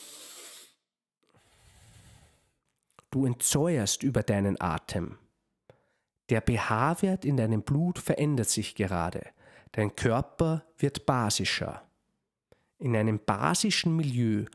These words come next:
hat kein Virus, Parasit und keine Krebszelle eine Chance. Und schwarzen Rauch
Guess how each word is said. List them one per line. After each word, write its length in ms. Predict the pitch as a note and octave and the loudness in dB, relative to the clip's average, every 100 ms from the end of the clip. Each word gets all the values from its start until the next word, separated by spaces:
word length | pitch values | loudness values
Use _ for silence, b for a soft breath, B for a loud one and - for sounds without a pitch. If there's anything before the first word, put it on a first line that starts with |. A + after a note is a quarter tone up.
| B B | B B
hat 320 | - - - - | -6 -4 -4 -4
kein 440 | - B2 E3 F3 | 0 2 2 0
Virus, 560 | D3+ D#3 A2 G2+ - - | 0 0 0 -2 -4 -4
Parasit 800 | - G#2 G#2 - - D#3 - - B B B | -2 0 0 0 0 0 -2 -12 B B B
und 240 | - G#2+ - | -8 -8 -4
keine 360 | - A#2 D3 | 0 2 0
Krebszelle 840 | C#3+ - A#2+ - - B2 A2+ A2 - | 0 0 0 0 0 0 2 0 -2
eine 200 | - G#2 | -2 0
Chance. 540 | G#2 - F2+ - - - _ _ _ _ _ _ _ - - - - - - - - - - - - - _ _ _ _ _ _ _ _ - - - - - - - _ _ _ _ b b | 0 0 -4 -4 -10 -12 _ _ _ _ _ _ _ -20 -20 -20 -20 -20 -18 -18 -18 -18 -18 -18 -20 -20 _ _ _ _ _ _ _ _ -20 -20 -20 -20 -20 -20 -20 _ _ _ _ b b
Und 160 | G3+ A2+ | -6 -2
schwarzen 920 | - - A2 A#2+ C3+ D3 - - C#3+ | 0 0 0 2 4 2 0 0 2
Rauch 540 | B2 A2+ A2+ A#2 G#2+ | 2 4 4 2 -2